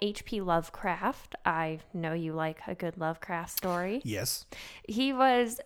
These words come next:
Speaker 1: mostly influenced by his story from nineteen thirty-six called At the Mountains of Madness.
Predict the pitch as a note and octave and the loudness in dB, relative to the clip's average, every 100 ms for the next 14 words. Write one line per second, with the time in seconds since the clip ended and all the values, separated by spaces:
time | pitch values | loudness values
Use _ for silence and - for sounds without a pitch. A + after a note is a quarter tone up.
0 | - - A3+ A3 A3 D#4 - C#4 - F#3+ | -14 -2 2 6 6 6 2 2 2 2
1 | - F#3+ F#3 F#3+ - G3+ F#3 F#3 F#3 - | 4 6 6 2 0 4 6 6 2 0
2 | G3+ G#3 - G3+ G3+ G#3 G#3 G3+ G#3+ - | -2 -2 -2 2 2 2 0 0 0 -2
3 | C4+ C4 B3 B3+ - F#3+ - - - G3+ | -2 0 0 -2 0 0 2 2 6 6
4 | F#3+ F#3+ F#3+ F#3+ F3 F3 G#3 A#3 A3 A3 | 6 2 2 0 0 0 -2 -2 -2 0
5 | - F#3+ F#3 F3 E3+ G3+ C4+ F4+ - | 0 0 0 -2 -2 -2 0 -2 -2